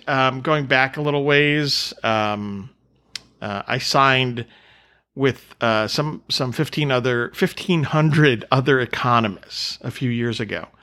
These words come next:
uh, on the matter of immigration and economics. So let's backtrack a little bit here.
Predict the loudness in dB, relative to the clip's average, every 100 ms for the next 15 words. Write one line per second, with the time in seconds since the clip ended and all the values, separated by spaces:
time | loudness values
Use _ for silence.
0 | -20 -20 _ _ _ _ _ 2 4 2
1 | 0 2 2 2 2 2 2 0 -2 -2
2 | 0 -2 -2 -4 -4 -6 -2 2 2 0
3 | -8 -14 -16 -16 _ _ -2 -2 -6 -20
4 | -20 _ _ _ _ _ -10 0 2 2
5 | 0 0 -4 -6 -6 -10